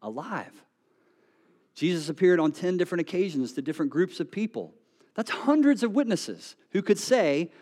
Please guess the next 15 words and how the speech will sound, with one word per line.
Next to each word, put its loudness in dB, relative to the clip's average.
"I've 0
seen 2
him 0
alive." 0
What's 4
interesting 6
is 2
the 4
Gospels 2
account, -2
uh, 0
uh, -8
recount -2
people's -2
names, 2